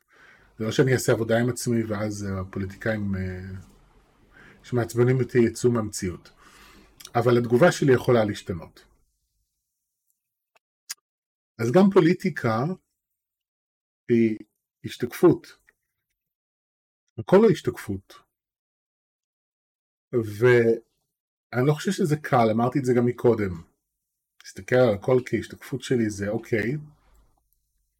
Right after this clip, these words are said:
מה זה אומר עליי? אבל אפשר להתחיל לפרק את זה. עכשיו בואו ניקח דוגמה, אוקיי? מדברים המון היום על הסתה, על פילוג, אה, על מה שפוליטיקאים עושים, הם עושים את זה מאוד טוב בעיניי,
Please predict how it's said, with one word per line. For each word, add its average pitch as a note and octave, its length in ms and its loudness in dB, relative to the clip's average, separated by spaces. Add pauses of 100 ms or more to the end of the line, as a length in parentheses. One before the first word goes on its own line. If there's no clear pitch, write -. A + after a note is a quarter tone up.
(1300)
מה A2 160 -6
זה A2+ 120 -2
אומר C3 240 2
עליי? F#2+ 340 -4 (260)
אבל D3+ 200 4 (140)
אפשר G3+ 340 0
להתחיל D3 280 0
לפרק A2 380 -2
את A#2+ 60 -8
זה. - 100 -20 (760)
עכשיו G3 220 0
בואו F#3+ 140 6
ניקח C#3+ 180 2
דוגמה, A2+ 280 0
אוקיי? D3+ 300 0 (340)
מדברים D3+ 260 6
המון D3+ 240 6
היום C3 200 4
על A2+ 80 2
הסתה, B2 440 -2 (920)
על B2 220 0
פילוג, B2+ 500 2 (760)
אה, A#2 240 2
על A2+ 80 0
מה A#2 140 0
שפוליטיקאים A#2+ 480 -4
עושים, F#3 200 4
הם D#3+ 60 4
עושים D3 280 2
את A#2 60 0
זה A2+ 100 0
מאוד A2+ 300 -4
טוב A#2+ 320 -2
בעיניי, F3 400 -2